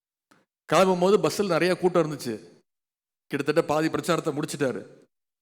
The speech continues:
இப்ப பாதி கூட்டம் தான் இருக்கு பஸ்லயே. அவர் முடிக்கும் போது எனக்கு தெரிஞ்சு டிரைவர் மட்டும்தான் கூட வருவார் நான் நம்புறேன்.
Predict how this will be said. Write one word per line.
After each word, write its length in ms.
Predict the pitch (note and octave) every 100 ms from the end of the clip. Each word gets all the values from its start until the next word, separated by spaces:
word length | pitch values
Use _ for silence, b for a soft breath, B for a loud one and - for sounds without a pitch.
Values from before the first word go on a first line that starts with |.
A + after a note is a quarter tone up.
| _ _ _
இப்ப 180 | B2 B2
பாதி 280 | C#3 D3 C#3+
கூட்டம் 240 | D3 D#3
தான் 140 | D#3
இருக்கு 240 | C#3+ C#3 A#2+
பஸ்லயே. 640 | - B2 G#2+ F#2 - - _ _ _ _ _ _ _
அவர் 240 | - C#3 C3+
முடிக்கும் 340 | C#3+ E3+ E3
போது 420 | D#3 D#3+ E3+ B2
எனக்கு 240 | C3+ C#3+ C#3
தெரிஞ்சு 460 | C#3+ D#3+ D#3+ D#3+
டிரைவர் 280 | B2 C#3 E3
மட்டும்தான் 360 | D3 C#3 D3 D3
கூட 180 | C#3 C3
வருவார் 320 | B2 B2+ B2
நான் 200 | A#2+ A#2+
நம்புறேன். 340 | A#2 A#2 G#2